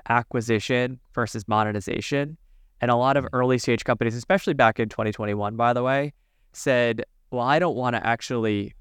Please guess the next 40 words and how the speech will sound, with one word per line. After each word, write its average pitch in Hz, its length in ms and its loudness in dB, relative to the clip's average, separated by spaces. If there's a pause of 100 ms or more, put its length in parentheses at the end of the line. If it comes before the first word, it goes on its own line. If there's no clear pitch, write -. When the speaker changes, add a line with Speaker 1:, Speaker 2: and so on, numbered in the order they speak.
Speaker 1:
monetize 120 680 2
right 107 180 0
now, 104 460 -2
or 113 240 0
I 120 100 4
don't 123 100 2
wanna 117 220 -2
over 131 240 0
monetize 110 640 0
because 113 220 -2
that's 123 200 4
gonna 123 200 0
hurt 113 180 0
acquisition. 107 640 0
And 90 140 -10
right 117 200 4
now 110 220 4
we're 104 160 -6
just 104 220 -6
trying 110 340 0
to 104 320 -2 (340)
make 139 220 0
a 147 60 2
splash, 120 540 2
get - 140 0
as - 160 -6
many 143 260 2
people 131 260 -2
using 117 360 0
this 107 120 -6
product 107 360 2
as 104 100 -4
possible. 127 560 0
And, 107 140 -2
like, 107 180 -8
we'll 151 260 2
worry 135 280 2
about 110 240 2
monetization 107 640 0
later." 123 480 -2